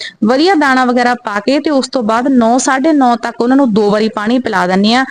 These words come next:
ਇੱਕ ਵਾਰੀ ਪਾਣੀ ਪੀ ਕੇ ਉਹ ਜਿਹੜੀ ਮਾੜੀ ਮੋਟੀ ਸੰਨੀ ਰਹਿੰਦੀ ਹੈ, ਉਹਨੂੰ ਖਾ ਲੈਂਦੇ ਨੇ। ਫਿਰ ਜਦੋਂ ਪੂਰੀ ਸੰਨੀ ਖਾ ਲੈਂਦੇ ਨੇ, ਦੂਜੀ ਵਾਰ ਦਾ ਪਾਣੀ ਆਪਾਂ ਨੌ, ਸਾਢੇ ਨੌ ਵਜੇ ਤੱਕ ਪਿਆ ਕੇ,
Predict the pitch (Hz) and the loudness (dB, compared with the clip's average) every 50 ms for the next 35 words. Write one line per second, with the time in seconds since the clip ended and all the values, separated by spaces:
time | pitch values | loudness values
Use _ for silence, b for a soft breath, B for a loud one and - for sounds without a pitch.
0 | B B B B B B B - 240 254 254 - 269 277 269 285 247 285 262 262 | B B B B B B B -4 -4 -4 -2 -2 -2 -2 0 -2 -2 -2 -2 0
1 | 277 320 311 320 285 262 247 254 262 262 262 254 254 269 277 269 233 226 226 226 | 0 0 0 -2 -4 -4 -4 -4 -2 0 0 0 2 2 2 2 2 2 2 2
2 | 220 214 - 240 - - 226 233 262 254 262 254 254 262 262 285 277 - - 240 | 2 0 0 -2 -2 0 0 2 2 2 2 2 2 2 2 2 0 -2 -2 -2
3 | 214 208 214 226 233 220 254 254 269 269 262 269 247 247 254 - 233 247 254 254 | 0 0 0 2 2 2 2 2 2 0 0 0 0 0 0 0 0 2 2 2
4 | 247 - 262 262 285 262 - - 240 214 202 220 226 240 247 233 214 220 202 175 | 0 0 0 0 0 -2 -4 -6 -6 -4 -2 0 0 2 2 2 2 2 2 2
5 | 190 214 214 208 196 190 220 208 - 202 202 214 233 254 240 254 - 226 208 196 | 0 0 0 0 0 -2 -6 -6 -6 -6 -4 -2 -2 -2 -2 -2 -4 -4 -2 0
6 | 185 196 190 - 208 202 202 247 247 233 208 196 190 202 - 208 196 - 202 - | 0 0 0 -2 -2 -2 -2 0 2 2 2 2 0 -2 -2 -4 -8 -8 -6 -4
7 | - 196 180 175 170 - 240 254 | -2 -2 -2 -2 -2 -2 -2 -4